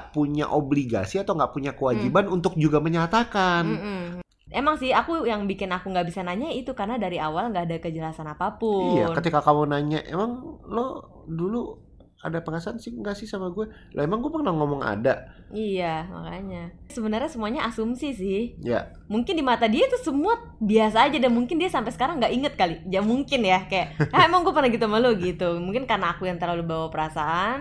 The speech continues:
Speaker 1: Hmm.
Speaker 2: Dan jadinya menganggap segala sesuatu apa yang dia lakukan ke aku itu berarti dan
Speaker 1: Hmm.
Speaker 2: lebih gitu.
Speaker 1: Ya.
Speaker 2: Eh, buat kamu mendingan mundur perlahan atau mundur mendadak? <laughs> Random.
Speaker 1: Sebagai apa nih, cowok?
Speaker 2: Iya, kamu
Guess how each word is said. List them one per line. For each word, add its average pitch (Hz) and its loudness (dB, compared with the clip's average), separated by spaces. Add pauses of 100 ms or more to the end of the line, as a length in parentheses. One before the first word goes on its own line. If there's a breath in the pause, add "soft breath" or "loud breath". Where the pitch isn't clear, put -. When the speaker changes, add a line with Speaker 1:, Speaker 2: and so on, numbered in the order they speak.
Speaker 1:
Hmm. 117 -6 (380 loud breath)
Speaker 2:
Dan 170 0
jadinya 180 -2
menganggap 185 -2
segala 175 -4
sesuatu 175 -6
apa 170 -4
yang 170 -4
dia 170 -4
lakukan 165 -4
ke 156 -4
aku 165 -8
itu 220 -2 (360)
berarti 170 -6
dan 170 -4 (280)
Speaker 1:
Hmm. 151 -10
Speaker 2:
lebih 185 0 (120)
gitu. 165 -6 (120)
Speaker 1:
Ya. - -14 (640 soft breath)
Speaker 2:
Eh, - -10
buat 180 -4
kamu 190 -6
mendingan 196 -4
mundur 170 -2
perlahan 180 -6
atau 226 -10
mundur 175 -6
mendadak? 151 -6 (160)
<laughs> - -10 (680 loud breath)
Random. 233 2 (200)
Speaker 1:
Sebagai 139 0
apa 160 4
nih, 214 0
cowok? 110 0
Speaker 2:
Iya, 202 4
kamu 196 2